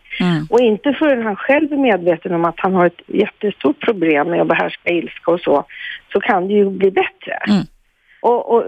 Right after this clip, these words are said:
Speaker 2: och, så hon måste ju bryta tvärt om hon har någon slags självkänsla. Det, det måste man ju göra.
Speaker 1: Mm, och hon kan
Speaker 2: Ställa
Speaker 1: faktiskt,
Speaker 2: sig
Speaker 1: hon ha, har dålig självkänsla just nu, men hon kan ju få bättre självkänsla genom att hon, t-, hon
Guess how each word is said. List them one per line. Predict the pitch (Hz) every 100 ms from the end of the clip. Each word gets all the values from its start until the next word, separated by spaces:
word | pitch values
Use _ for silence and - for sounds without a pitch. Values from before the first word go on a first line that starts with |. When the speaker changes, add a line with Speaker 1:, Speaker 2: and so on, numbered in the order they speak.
| 104 95
Speaker 2:
och, | 233 233 226
så | -
hon | 240 240 269
måste | 254 - 254
ju | 262
bryta | 220 240 185 - 196 190 185 _ _ _ _ _ -
tvärt | - - - - - - _ _ _ _ _
om | - 185
hon | 190
har | 185 180
någon | 185 165 170 160
slags | - 180 -
självkänsla. | - 180 156 - 170 175 - -
Det, | 185 -
det | -
måste | 202 208 - -
man | 214 190 175
ju |
göra. | 185 190 185 - - -
Speaker 1:
Mm, | 214 196
och | 247
hon | 226
kan | 233 254
Speaker 2:
Ställa | 240 240
Speaker 1:
faktiskt, | 202 240 190
Speaker 2:
sig | - -
Speaker 1:
hon | 262
ha, | 240 277 226
har | 269 262
dålig | 220 262 247 277
självkänsla | 311 247 - 240 226 233
just | 226 -
nu, | 277 269 202
men | 226 220 - - - -
hon | 247 240
kan | 254
ju | 247
få | - 247
bättre | 180 427 - -
självkänsla | - 294 190 180 202 185 -
genom | 202 202 196 196
att | 190
hon, | 196
t-, | - -
hon | 208 202